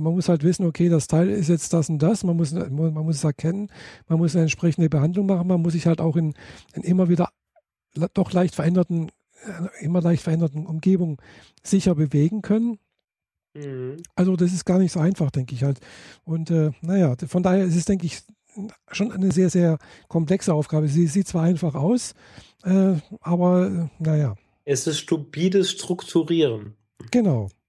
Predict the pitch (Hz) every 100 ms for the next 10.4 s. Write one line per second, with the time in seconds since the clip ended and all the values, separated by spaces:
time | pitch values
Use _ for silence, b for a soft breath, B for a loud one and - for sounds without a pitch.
0 | _ 131 - - b b b b - 180
1 | 147 127 - 110 - _ _ _ _ _
2 | B B B 165 170 170 180 170 180 190
3 | 185 180 180 170 165 160 147 143 135 117
4 | 120 135 190 190 - 180 143 180 185 202
5 | 196 202 220 - 190 185 175 202 262 175
6 | 160 214 202 175 147 147 139 143 131 156
7 | 165 147 B B B B 165 175 170 185
8 | 170 196 185 185 180 - 190 - 175 -
9 | 165 147 160 165 - 170 208 240 196 190
10 | 175 175 185 190